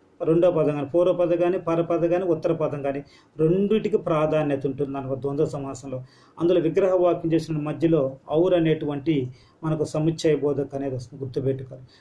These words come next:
పశుపక్షి, పశు ఔర్ పక్షి, ఈ పదం పలికాము, రెండో పదం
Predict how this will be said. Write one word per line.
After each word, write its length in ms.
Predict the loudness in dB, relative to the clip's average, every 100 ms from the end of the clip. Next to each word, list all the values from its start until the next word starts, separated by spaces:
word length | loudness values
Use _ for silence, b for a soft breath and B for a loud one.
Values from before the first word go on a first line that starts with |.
| b 0
పశుపక్షి, 600 | 0 0 -2 0 2 2
పశు 340 | 2 0 4
ఔర్ 260 | 4 2 0
పక్షి, 340 | -6 -6 -8 B B 0
ఈ 60 |
పదం 300 | 2 2 0
పలికాము, 680 | 2 2 4 4 2 0 -4 b _ 2
రెండో 280 | 2 4 2
పదం 300 | 2 0